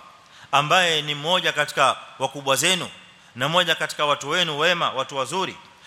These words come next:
"Faradattumu," mkamrudisha. Tena mkamnyima mpaka chakula na maji, mkamwacha na njaa,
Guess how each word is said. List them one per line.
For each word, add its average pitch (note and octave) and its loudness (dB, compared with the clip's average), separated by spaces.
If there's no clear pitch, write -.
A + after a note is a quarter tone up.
"Faradattumu," D#3 4
mkamrudisha. C3+ 0
Tena F3+ 6
mkamnyima E3 2
mpaka D#3 -4
chakula E3 0
na C#3 4
maji, A2+ -2
mkamwacha C3+ 4
na B2+ -2
njaa, B2 0